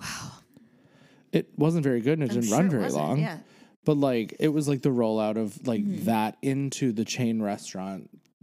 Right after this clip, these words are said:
Speaker 1: Yeah,
Speaker 2: thing that
Speaker 1: that's
Speaker 2: opened, 'cause now there's one downtown Times Square, and
Speaker 1: Yeah.
Speaker 2: they're all over the place,
Speaker 1: Yeah, they're
Speaker 2: and
Speaker 1: everywhere.
Speaker 2: Yeah.
Speaker 1: Especially in, like, Myrtle Beach, they're everywhere,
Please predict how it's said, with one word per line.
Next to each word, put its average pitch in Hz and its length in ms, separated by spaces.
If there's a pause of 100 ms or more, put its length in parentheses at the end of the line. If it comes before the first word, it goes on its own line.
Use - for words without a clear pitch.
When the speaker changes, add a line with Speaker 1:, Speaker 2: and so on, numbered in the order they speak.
Speaker 1:
Yeah, 135 280
Speaker 2:
thing 107 120
that 104 100
Speaker 1:
that's 82 100
Speaker 2:
opened, 113 400
'cause 107 200
now 104 140
there's 107 200
one 104 120
downtown 92 260
Times 190 240
Square, 165 260
and 160 100
Speaker 1:
Yeah. 160 160
Speaker 2:
they're 110 160
all 92 160
over 143 160
the 131 80
place, 123 400
Speaker 1:
Yeah, 180 160
they're 147 100
Speaker 2:
and 131 40
Speaker 1:
everywhere. 151 460 (320)
Speaker 2:
Yeah. - 140 (560)
Speaker 1:
Especially 175 560
in, 160 160
like, 143 260 (440)
Myrtle 151 300
Beach, 226 300
they're 214 220
everywhere, 208 460